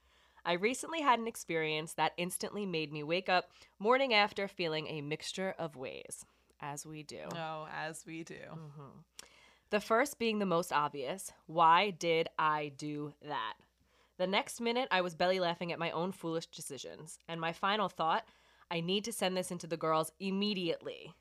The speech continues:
Speaker 1: I mean, if you can't laugh at yourself, right?
Speaker 2: She's right.
Speaker 1: And we are so happy that she did.
Speaker 2: Yeah. So <laughs> happy.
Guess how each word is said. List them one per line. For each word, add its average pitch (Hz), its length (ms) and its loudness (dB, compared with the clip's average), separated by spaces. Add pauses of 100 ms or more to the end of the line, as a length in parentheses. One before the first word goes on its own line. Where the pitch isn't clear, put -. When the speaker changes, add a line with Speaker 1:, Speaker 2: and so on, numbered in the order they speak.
(120)
Speaker 1:
I 156 80 -6
mean, 160 200 -6
if 143 160 -12
you 151 60 -10
can't 185 380 -4
laugh 160 280 -2
at 135 120 -12
yourself, 135 540 -10
right? 160 320 -2 (260)
Speaker 2:
She's 165 340 -14
right. 185 220 -6
Speaker 1:
And 180 220 2
we 180 140 4
are 170 120 4
so 185 300 4
happy 170 400 4
that 156 180 -8
she 170 200 -6
did. 151 300 0
Speaker 2:
Yeah. 185 300 4 (400)
So 190 60 -6
<laughs> 208 280 -2
happy. 240 340 -2